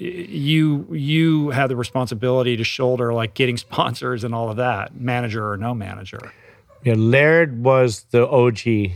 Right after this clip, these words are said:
Speaker 2: the guru, the guy who broke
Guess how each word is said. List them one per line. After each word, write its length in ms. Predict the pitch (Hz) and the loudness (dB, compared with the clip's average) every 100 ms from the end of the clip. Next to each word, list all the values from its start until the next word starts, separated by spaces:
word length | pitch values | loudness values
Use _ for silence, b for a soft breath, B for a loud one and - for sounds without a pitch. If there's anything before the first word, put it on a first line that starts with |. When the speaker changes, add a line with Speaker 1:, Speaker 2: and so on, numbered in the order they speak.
| 90 | -2
Speaker 2:
the 100 | 104 | 0
guru, 460 | 101 120 113 113 | 2 4 4 2
the 120 | 104 101 | 2 2
guy 420 | 113 117 117 110 - _ _ B B B B | 4 4 2 0 -6 _ _ B B B B
who 400 | - 113 110 95 - - | 0 2 2 0 -6 0
broke 380 | 127 123 123 | 4 6 4